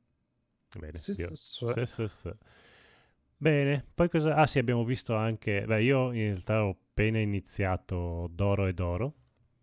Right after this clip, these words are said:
Speaker 2: Mhm, io l'ho finita invece la prima serie, che praticamente è solamente il prologo, effettivamente.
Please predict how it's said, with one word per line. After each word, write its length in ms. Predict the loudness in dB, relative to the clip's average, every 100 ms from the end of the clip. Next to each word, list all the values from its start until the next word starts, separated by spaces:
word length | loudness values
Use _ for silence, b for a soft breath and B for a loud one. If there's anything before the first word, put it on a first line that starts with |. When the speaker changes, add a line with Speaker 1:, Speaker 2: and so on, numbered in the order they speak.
| -2
Speaker 2:
Mhm, 640 | 0 0 0 0 2 4 8
io 100 | 10
l'ho 220 | 12 10
finita 400 | 8 4 6 8
invece 380 | 10 10 8 6
la 60 | 6
prima 760 | 6 4 4 4 4 4 4 4
serie, 340 | 10 10 12
che 160 | 8 2
praticamente 580 | 4 6 10 10 10 8
è 40 |
solamente 440 | 8 6 8 10 8
il 120 | 8
prologo, 600 | 10 12 10 8 4 0
effettivamente. 880 | -14 -4 -2 0 0 4 4 4